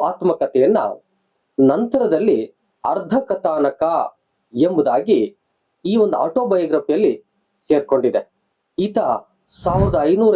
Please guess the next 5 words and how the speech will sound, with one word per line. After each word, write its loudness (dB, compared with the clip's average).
ಎಂಬತ್ತಾರರಿಂದ -2
ಸಾವಿರದ -2
ಆರುನೂರ 0
ನಲವತ್ತೊಂದರವರೆಗೆ 2
ಬದುಕಿದ್ದ. -4